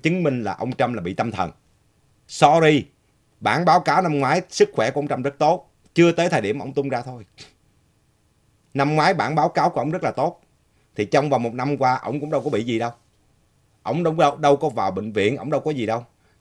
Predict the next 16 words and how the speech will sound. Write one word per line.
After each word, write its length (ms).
Cho 120
nên 120
cái 120
hồ 120
sơ 160
sức 160
khỏe 160
của 100
ông 120
chưa 220
tới 140
lúc 120
ông 140
tung 160
ra 140
thôi. 260